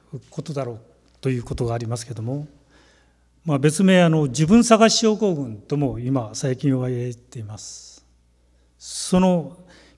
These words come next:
共通した症状を見ますとですね、どうも他人の意見にこう左右されない性格であるということ、それからせっかくこう自分が選んだっ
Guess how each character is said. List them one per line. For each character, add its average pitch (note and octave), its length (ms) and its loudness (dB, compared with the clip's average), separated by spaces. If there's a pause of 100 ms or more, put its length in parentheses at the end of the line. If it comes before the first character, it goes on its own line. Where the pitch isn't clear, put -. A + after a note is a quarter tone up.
共 G#3+ 180 6
通 A3 200 -4
し - 120 -4
た F3 140 0
症 D#3+ 240 2
状 D#3 160 0
を C#3+ 40 0
見 C3+ 160 0
ま B2+ 100 -6
す - 140 -14
と G#2+ 60 -14
で G2 100 -14
す - 160 -16
ね、 A2+ 80 -12 (680)
ど G3 120 0
う G3 40 2
も B2+ 300 -4 (2000)
他 F3 140 6
人 A3+ 180 8
の A3 100 8
意 G#3+ 80 4
見 A3 180 2
に C#3 100 0
こ B2+ 140 -8
う A2+ 40 -10
左 E3 200 -4
右 F#3 180 -2
さ F#3+ 140 0
れ F3 120 4
な E3 80 4
い C#3 80 -2
性 D3 220 0
格 C#3 180 -2
で B2+ 120 -4
あ A#2+ 100 -6
る A2 80 -8
と A2+ 160 -16
い G#2 60 -10
う G2+ 100 -14
こ G#2+ 140 -14
と、 G2+ 360 -14 (500)
そ - 180 -14
れ D#3 60 -6
か D#3+ 140 -6
ら C#3 300 -8
せ - 240 -6
っ - 20 -16
か A3 180 2
く A3 160 2
こ F3+ 180 -10
う - 20 -8
自 D3 180 -2
分 F#3 200 4
が D3 140 4
選 D3+ 220 2
ん C#3+ 80 -6
だ A2+ 140 -12
っ - 40 -20